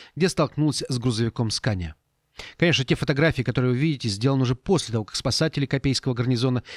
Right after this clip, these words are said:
серьезно поработали гидравлическим инструментом, но удар для "Тойоты", а особенно для тех, кто сидел в левой ее части, оказался более чем ощутимым. Еще до прибытия скорой помощи на месте происшествия скончались два пассажира минивэна: семидесяти четырехлетний мужчина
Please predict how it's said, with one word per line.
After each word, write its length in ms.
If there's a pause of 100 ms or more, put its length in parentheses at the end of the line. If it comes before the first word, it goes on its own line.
серьезно 460
поработали 500
гидравлическим 600
инструментом, 640
но 200 (300)
удар 340
для 160
"Тойоты", 520 (200)
а 100
особенно 400
для 140
тех, 220
кто 140
сидел 340
в 220
левой 320
ее 120
части, 320
оказался 520 (200)
более 240
чем 180
ощутимым. 500 (420)
Еще 240
до 80
прибытия 380
скорой 260
помощи 400
на 80
месте 240
происшествия 720 (580)
скончались 520
два 200
пассажира 480
минивэна: 480 (220)
семидесяти 540
четырехлетний 600
мужчина 460